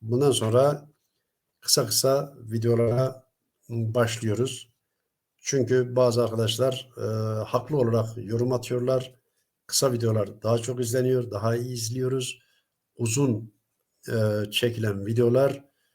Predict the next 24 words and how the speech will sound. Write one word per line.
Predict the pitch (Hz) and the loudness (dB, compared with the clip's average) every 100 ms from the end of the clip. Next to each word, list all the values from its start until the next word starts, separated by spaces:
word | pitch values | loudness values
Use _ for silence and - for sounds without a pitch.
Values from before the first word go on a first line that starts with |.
| _ | _
hem | - 135 113 | -4 -2 2
paylaşımda | 123 117 104 104 95 120 123 113 | 4 4 0 -2 -2 0 2 0
hem | 117 104 98 | -2 -2 0
de | 113 123 - - _ _ _ | 2 2 -2 -18 _ _ _
dinlemede, | 113 113 110 104 98 117 123 | 0 2 4 2 0 0 0
internet | 117 107 107 113 123 117 - - _ _ _ _ | -2 -6 -4 -2 -2 -2 -10 -18 _ _ _ _
konusunda | 98 95 - 90 90 120 117 117 | -8 -8 -8 -8 -4 -2 -2 -6
sorun | - - 117 104 104 - | -8 -4 -2 -2 -4 -8
yaşıyoruz | 110 104 - 92 82 104 | -6 -4 -6 -10 -10 -2
diyorlar. | 113 110 117 113 | 2 2 2 0
En | 120 | 0
iyisi | 107 95 - 117 113 | 0 0 0 -2 -2
kısa | 113 117 110 110 | -2 0 0 -2
kısa | - 107 117 117 - - - _ _ | -2 0 -2 -4 -16 -20 -20 _ _
videolar, | 95 101 95 107 107 | -6 -2 0 0 0
on | 110 98 | -2 -4
on | 104 | -4
iki | 95 - | -8 -6
dakikalık | 98 - 95 110 - | -8 -8 -10 -12 -10
videolar | 92 95 107 110 | -6 -2 -4 -4
diye, | 95 101 101 _ _ _ _ _ _ - | -2 -2 -4 _ _ _ _ _ _ -6
e, | 104 104 98 | -2 0 0
birkaç | 107 - 101 - | -2 -2 -2 0
kez | 101 95 - - | 0 0 -2 -8